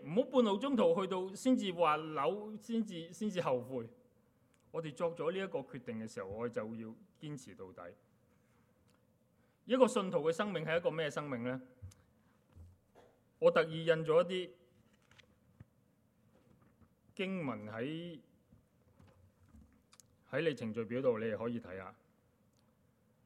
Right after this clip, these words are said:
馬太福音十章十六節，門徒被耶穌基督差派出去嗰陣時，耶穌基督話：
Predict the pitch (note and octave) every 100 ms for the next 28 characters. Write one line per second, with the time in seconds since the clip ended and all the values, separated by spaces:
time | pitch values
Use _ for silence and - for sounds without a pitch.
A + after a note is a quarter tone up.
0 | _ _ _ _ _ _ _ _ - -
1 | A3 A#3 C4+ C4+ G3+ B3+ B3+ G#3 E3+ F3+
2 | E3+ - - _ _ _ _ _ _ _
3 | - A3 B3+ G3+ F3 F3 F3+ F#3 F3+ A3
4 | G#3 F3+ E3 E3+ C4 B3+ B3+ B3 A#3 G#3
5 | G#3 G#3+ G#3+ A3 D3+ C#3+ F3 A3 A#3 A3
6 | F3+ D3+